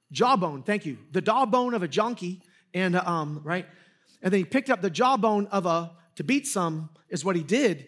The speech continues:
yeah. And the Holy Spirit had come upon him to do that. And then the Holy Spirit came upon Elijah. Holy Spirit came upon Elisha.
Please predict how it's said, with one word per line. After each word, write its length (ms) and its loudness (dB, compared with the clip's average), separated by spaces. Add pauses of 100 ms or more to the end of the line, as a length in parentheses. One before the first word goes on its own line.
yeah. 340 0 (440)
And 300 -2
the 60 -4
Holy 160 2
Spirit 240 -6
had 100 -6
come 140 -6
upon 320 -4
him 440 -6
to 100 -20
do 140 -14
that. 120 -12
And 80 -16
then 80 -10
the 60 -8
Holy 200 -2
Spirit 240 -8
came 140 -4
upon 240 -8
Elijah. 520 -6 (320)
Holy 160 -10
Spirit 260 -12
came 120 -10
upon 240 -8
Elisha. 340 -10